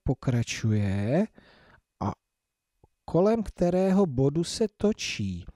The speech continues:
To je kolem bodu A, čili bod A je středem té kružnice a poloměr,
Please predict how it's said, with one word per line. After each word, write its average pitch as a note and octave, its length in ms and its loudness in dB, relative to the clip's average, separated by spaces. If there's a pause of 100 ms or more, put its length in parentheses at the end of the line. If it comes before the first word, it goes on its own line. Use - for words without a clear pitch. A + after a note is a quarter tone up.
(960)
To C#3 120 2
je D3+ 180 2
kolem D3 320 0
bodu C3 320 0
A, F#2 220 -2
čili A2 320 -2
bod C#3+ 200 -2 (120)
A A2 480 -4 (800)
je A2 160 0
středem F#2 720 -4
té G2 260 -4
kružnice A2+ 760 -2
a - 140 -4
poloměr, F#3 880 0